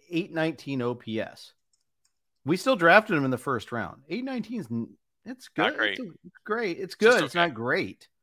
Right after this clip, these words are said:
Speaker 1: He slugged four eighty, but he still hit thirty-two homers somehow. But, uh, just not a lot, you know.
Speaker 2: Yep.
Speaker 1: You know, it's just not.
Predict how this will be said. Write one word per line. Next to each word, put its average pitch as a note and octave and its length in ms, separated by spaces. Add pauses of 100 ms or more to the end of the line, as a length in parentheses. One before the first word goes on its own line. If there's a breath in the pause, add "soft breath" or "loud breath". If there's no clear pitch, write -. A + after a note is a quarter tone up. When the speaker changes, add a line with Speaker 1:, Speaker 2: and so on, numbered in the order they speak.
(220)
Speaker 1:
He A#2+ 80
slugged D3 320
four C#3 260
eighty, A#2+ 300
but A#2+ 100
he C#3 60
still G3+ 240
hit A3+ 200
thirty-two C#3 420
homers C#3 340
somehow. F2 420 (480 soft breath)
But, C3 440
uh, B2 300
just C#3 220
not D#3 160
a C#3 40
lot, C3+ 260
you C#3+ 80
know. A2+ 140 (520)
Speaker 2:
Yep. A#2+ 140
Speaker 1:
You E3+ 60
know, C#3+ 100
it's C3 160
just - 140
not. A#3 260